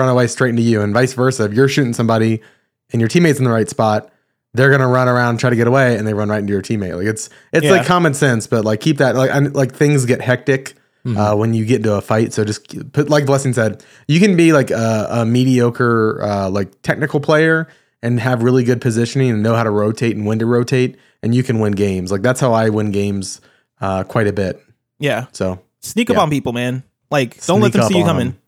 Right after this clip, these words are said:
Speaker 2: Like, don't just, like, join the firefight. Join the firefight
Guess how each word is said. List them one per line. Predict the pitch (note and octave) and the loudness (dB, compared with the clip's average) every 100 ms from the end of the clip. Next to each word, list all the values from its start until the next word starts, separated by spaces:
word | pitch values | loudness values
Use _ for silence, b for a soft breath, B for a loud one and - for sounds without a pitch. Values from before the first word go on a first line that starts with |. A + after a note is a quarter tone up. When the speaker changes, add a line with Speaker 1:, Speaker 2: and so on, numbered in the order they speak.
| _ _ - | _ _ -6
Speaker 2:
Like, | C#3+ C#3 | -4 0
don't | E3+ | 0
just, | F3+ F#3+ G3+ | 2 0 2
like, | F3+ | 0
join | - D#3+ E3 | 2 2 2
the | |
firefight. | D3 D3+ D3+ D3 E3 D#3+ - _ _ _ - | 0 2 2 2 0 -2 -6 _ _ _ -4
Join | D#3+ E3 | 0 0
the | E3 | 2
firefight | F3 D#3+ E3+ D#3 D#3 | 0 2 0 0 -2